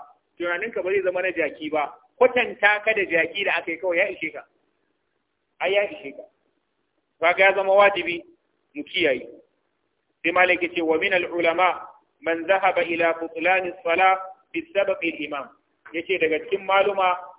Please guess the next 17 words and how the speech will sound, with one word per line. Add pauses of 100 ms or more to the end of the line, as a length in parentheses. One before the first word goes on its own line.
(220)
akwai
waɗanda (400)
sun
yi
ya
tafi
akan
cewa (140)
in
dai
har
mutum
yana
rigegeniya
da
liman, (340)
to